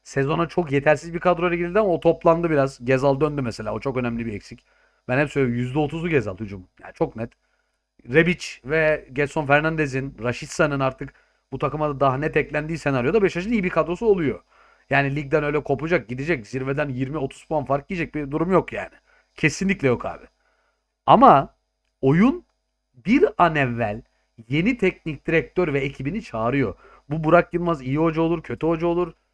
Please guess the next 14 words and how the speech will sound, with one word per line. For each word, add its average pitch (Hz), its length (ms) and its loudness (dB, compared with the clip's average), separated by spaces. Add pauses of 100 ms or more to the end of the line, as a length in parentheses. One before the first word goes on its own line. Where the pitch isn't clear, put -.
Şenol 151 280 -4
Hoca 165 160 -2
gitsin 156 440 -8
gitmesin 175 440 -6
meselesi 135 480 -6
değil 135 300 -2
abi. 123 200 -8 (480)
Bir 185 200 -2
karar 180 380 2
alıyorsanız, 156 640 0
bir 135 100 -8
teknik - 380 -10
direktör 143 280 -2
ayrılıyorsa 117 680 -4